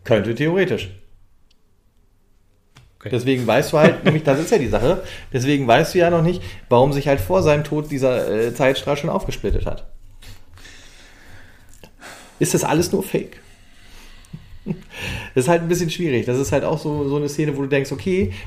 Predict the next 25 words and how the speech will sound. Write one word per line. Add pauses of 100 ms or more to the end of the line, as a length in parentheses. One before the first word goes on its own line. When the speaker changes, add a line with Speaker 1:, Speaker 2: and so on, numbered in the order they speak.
Speaker 1:
also
ich
kann
das
verstehen,
dass
sobald
er
den
Dolch
in
der
Brust
hat
von
Sylvie, (460)
dass
dann
der
Zeitstrahl
aufspringt,
weil
er
halt
irgendwie